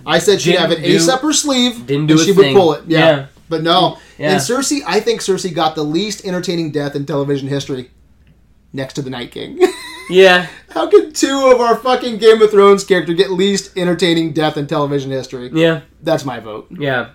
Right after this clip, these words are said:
Speaker 1: It's, it's so bad. I refuse. I refuse to believe that's how Cersei Lannister goes out.
Speaker 2: Yeah.
Speaker 1: How, Seth?
Speaker 2: Just getting crushed.
Speaker 1: She's, she's always been calculated.
Speaker 2: Yeah.
Speaker 1: You know, everything. She's always has a plan, man.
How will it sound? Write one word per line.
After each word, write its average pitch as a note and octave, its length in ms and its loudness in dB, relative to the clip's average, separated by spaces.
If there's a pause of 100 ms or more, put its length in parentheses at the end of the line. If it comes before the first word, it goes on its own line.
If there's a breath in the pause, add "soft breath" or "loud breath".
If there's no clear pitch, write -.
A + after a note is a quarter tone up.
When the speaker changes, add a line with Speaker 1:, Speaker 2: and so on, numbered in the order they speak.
Speaker 1:
It's, D#3+ 300 -6
it's D#3+ 240 -6
so C3 240 -6
bad. A#2+ 320 -14
I A#3+ 180 -6
refuse. F4 480 4
I E3 140 -8
refuse A3 400 -4
to A#3 80 -12
believe C4+ 260 -6
that's C#4 180 0
how G#3+ 140 -2
Cersei F#3 360 -6
Lannister F#3+ 440 -4
goes G#3 220 2
out. - 340 0
Speaker 2:
Yeah. B2+ 280 -4 (680)
Speaker 1:
How, D4 800 0
Seth? - 540 -2
Speaker 2:
Just C#3 200 -8
getting C3 200 -4
crushed. D3 460 -6 (640)
Speaker 1:
She's, A#3+ 300 -4
she's G#3 160 -6
always F3+ 320 0
been D3+ 160 -6
calculated. A#2 680 -16 (200)
Speaker 2:
Yeah. D3+ 220 -2
Speaker 1:
You D3 80 -6
know, E3 240 -2
everything. G#3 380 -4
She's D#3 180 -10
always B3 460 -6
has A#3+ 260 -8
a A#3+ 60 -2
plan, B3+ 560 -6
man. F3+ 260 -6